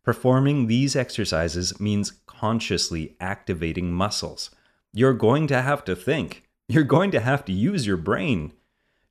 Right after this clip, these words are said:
Doing isometrics, then, is a little like rewiring the electrical system of your body. Or, better yet, upping the connection speed on the Wi-Fi. You'll forge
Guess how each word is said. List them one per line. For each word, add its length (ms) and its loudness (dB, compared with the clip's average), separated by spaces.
Doing 280 2
isometrics, 800 0
then, 300 0
is 280 0
a 60 2
little 440 2
like 220 2
rewiring 920 2
the 80 0
electrical 520 -2
system 420 -2
of 140 0
your 80 2
body. 380 2
Or, 300 6
better 340 6
yet, 480 2
upping 340 0
the 80 0
connection 640 -2
speed 320 -2
on 160 4
the 80 4
Wi-Fi. 560 0
You'll 200 4
forge 600 2